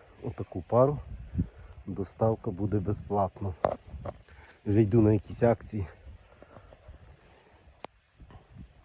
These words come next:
Пара буде бомбезна. Дуже гарні коні. Це Олександрівська порода, українська порода, яка в нас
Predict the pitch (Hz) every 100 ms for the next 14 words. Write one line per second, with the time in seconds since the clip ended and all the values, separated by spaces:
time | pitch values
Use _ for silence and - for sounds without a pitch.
0 | _ - _ - - - 110 117 98 101
1 | 107 87 110 117 98 95 82 85 78 -
2 | - - - - - - _ - - -
3 | - - - - - - 101 110 92 98
4 | 110 123 127 113 107 95 90 - 113 117
5 | 104 98 95 113 113 113 110 - 113 -
6 | 104 107 101 110 - - - 101 98 113
7 | - 95 104 107 117 107 101 - 107 87
8 | - - - - - - - - - -
9 | - 98 101 104 - -